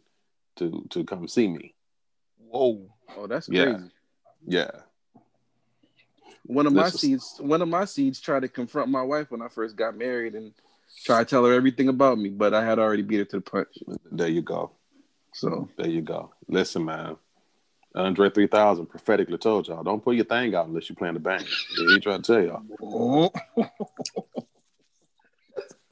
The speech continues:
Speaker 3: That's a prophetic word from Andre
Speaker 1: Yep. It's the
Speaker 3: three thousand.
Speaker 1: chorus of the song. Okay.
Speaker 3: Oh my goodness.
Speaker 1: Yeah, man. Listen, you know, my, I,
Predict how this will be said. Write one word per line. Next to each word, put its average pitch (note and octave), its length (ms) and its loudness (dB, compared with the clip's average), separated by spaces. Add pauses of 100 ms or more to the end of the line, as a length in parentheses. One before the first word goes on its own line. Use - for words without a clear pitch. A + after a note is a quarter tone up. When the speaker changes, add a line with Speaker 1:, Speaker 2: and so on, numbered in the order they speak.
(1080)
Speaker 3:
That's D3 140 0
a - 40 4
prophetic D3+ 520 6
word C#3+ 400 4
from - 160 -10 (100)
Andre A#2 560 0
Speaker 1:
Yep. C3 40 -20
It's C#3+ 40 -20 (600)
the A2+ 60 -6
Speaker 3:
three A2+ 140 -2 (120)
thousand. C3+ 100 4
Speaker 1:
chorus D#3 300 6
of C3+ 120 8
the G#2 60 4
song. F#2+ 400 0 (760)
Okay. E2+ 280 -2 (440)
Speaker 3:
Oh D3+ 540 6
my A#2+ 220 4
goodness. G2 640 4 (840)
Speaker 1:
Yeah, A#2+ 220 6
man. A#2 220 2
Listen, C3 320 0
you B2+ 80 2
know, A#2+ 200 2
my, B2 260 0
I, A2+ 140 6